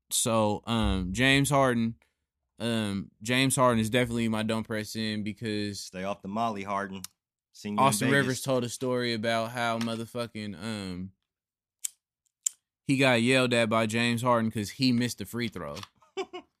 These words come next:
Speaker 1: He said Austin Rivers was distracting him.
Speaker 2: This boy
Speaker 1: And
Speaker 2: got
Speaker 1: that
Speaker 2: a
Speaker 1: shit was
Speaker 2: million
Speaker 1: his fault that
Speaker 2: excuses.
Speaker 1: he missed. Like,
Speaker 2: That
Speaker 1: dead ass, like, started an
Speaker 2: Exactly
Speaker 1: argument
Speaker 2: why
Speaker 1: over
Speaker 2: he'll
Speaker 1: that
Speaker 2: never
Speaker 1: shit.
Speaker 2: win a championship.
Speaker 1: I'm
Speaker 2: That's
Speaker 1: like,
Speaker 2: just
Speaker 1: "Man,
Speaker 2: like him
Speaker 1: I
Speaker 2: and
Speaker 1: wish
Speaker 2: Russ.
Speaker 1: a motherfucker would miss. Like,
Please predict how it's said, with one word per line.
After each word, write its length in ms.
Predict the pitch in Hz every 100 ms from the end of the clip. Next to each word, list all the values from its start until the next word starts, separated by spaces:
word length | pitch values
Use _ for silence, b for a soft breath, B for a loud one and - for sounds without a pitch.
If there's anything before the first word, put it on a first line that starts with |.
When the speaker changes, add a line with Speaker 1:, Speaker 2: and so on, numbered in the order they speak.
| _
Speaker 1:
He 80 | 131
said 200 | 123 127
Austin 380 | 107 123 120 117
Rivers 320 | 120 110 110
was 160 | 107 92
distracting 560 | 92 - 117 107 - 87
him. 200 | 76 98 _ _ _ _ _ _ 143
Speaker 2:
This 160 | -
boy 140 | - 104
Speaker 1:
And 100 | 127
Speaker 2:
got 60 |
Speaker 1:
that 60 | 123
Speaker 2:
a 20 | 92
Speaker 1:
shit 140 | 131
was 140 | 113
Speaker 2:
million 120 | 107 131
Speaker 1:
his 140 | 120
fault 300 | 107 113 107
that 80 | 107
Speaker 2:
excuses. 140 | 104
Speaker 1:
he 60 | 107
missed. 480 | 104 98 95 - - _ _ _ _ _ _ _ _ _
Like, 180 | 127 123
Speaker 2:
That 60 | 113
Speaker 1:
dead 200 | 135 135
ass, 280 | 127 120 113
like, 160 | 113
started 320 | 113 123 117
an 60 | 104
Speaker 2:
Exactly 160 | 113 120
Speaker 1:
argument 240 | 110 110 110
Speaker 2:
why 100 | 120
Speaker 1:
over 60 |
Speaker 2:
he'll 80 | 101
Speaker 1:
that 60 | 101
Speaker 2:
never 160 | 120
Speaker 1:
shit. 100 | 95
Speaker 2:
win 120 | 117 113
a 40 |
championship. 720 | 98 113 107 98 90 - 85 -
Speaker 1:
I'm 80 | 160
Speaker 2:
That's 100 | 113
Speaker 1:
like, 80 | 110
Speaker 2:
just 120 | 123
Speaker 1:
"Man, 160 | 226 -
Speaker 2:
like 60 | -
him 40 | 226
Speaker 1:
I 40 | 226
Speaker 2:
and 100 | 240
Speaker 1:
wish 160 | 269
Speaker 2:
Russ. 100 | 190
Speaker 1:
a 80 | 180
motherfucker 560 | 180 233 220 226 196 190
would 340 | 226 214 170
miss. 500 | 147 196 185 147 - b b -
Like, 200 | 233